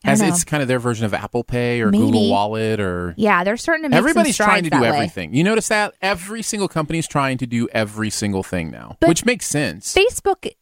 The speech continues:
Speaker 1: started the game strong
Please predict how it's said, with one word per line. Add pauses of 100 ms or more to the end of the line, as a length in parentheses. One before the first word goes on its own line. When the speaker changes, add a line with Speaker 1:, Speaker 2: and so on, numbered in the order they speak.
Speaker 1:
started (800)
the
game
strong